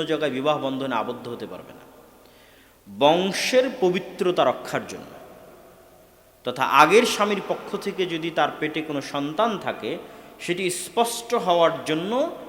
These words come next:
সে আর পরবর্তী তিন মাস অন্য কোথাও বিবাহ বন্ধনে আবদ্ধ হতে পারবে না। কেননা মানুষের পিতৃ পরিচয় ইসলামের সবচেয়ে গুরুত্বপূর্ণ বিষয়, এবং মানুষের লজ্জাস্থানের পবিত্রতার উপর ভিত্তি করেই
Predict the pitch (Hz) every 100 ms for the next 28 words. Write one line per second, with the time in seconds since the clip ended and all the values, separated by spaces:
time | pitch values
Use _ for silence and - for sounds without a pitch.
0 | - - 180 170 170 170 170 190 - 220
1 | 180 170 156 156 147 139 143 131 131 135
2 | 127 123 113 104 110 113 104 85 - -
3 | - - - - - _ _ _ _ _
4 | _ _ _ _ 123 127 123 123 185 -
5 | 247 226 - 190 - 220 202 185 175 156
6 | 196 220 254 311 - 139 - 185 202 190
7 | 190 165 175 147 131 - 117 110 98 90
8 | - 82 - - - - _ _ _ _
9 | _ _ - - _ - 131 147 151 160
10 | 220 214 254 220 165 160 - 208 208 -
11 | 208 196 170 180 180 240 - 247 240 214
12 | 185 175 147 - - 196 202 247 302